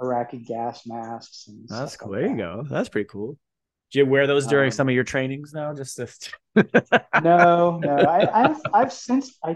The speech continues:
Speaker 1: I've since given them away. They were crap.
Speaker 2: Yeah, no, they're
Speaker 1: Um,
Speaker 2: definitely
Speaker 1: they were
Speaker 2: not good.
Speaker 1: definitely the crap that the Russians no longer wanted, right?
Speaker 2: Yeah, I was gonna say that was probably their best customer.
Speaker 1: Yeah.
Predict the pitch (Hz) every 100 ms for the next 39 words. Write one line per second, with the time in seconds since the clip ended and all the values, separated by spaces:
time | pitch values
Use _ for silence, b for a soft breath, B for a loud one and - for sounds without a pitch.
0 | - - 190 214 - 220 233 - 208 226
1 | 180 147 165 170 170 233 - 139 139 147
2 | - _ _ _ _ - 160 110 135 131
3 | 131 151 - 113 95 98 101 98 95 _
4 | _ _ _ _ _ _ - 165 185 180
5 | 156 131 123 - 143 143 143 131 127 127
6 | 127 139 123 117 123 123 120 120 117 113
7 | 113 113 110 _ 113 113 - _ _ _
8 | _ _ - 107 98 95 117 120 110 117
9 | 123 - 131 131 110 120 - 151 - 92
10 | - _ _ _ _ _ _ _ _ _
11 | _ 135 -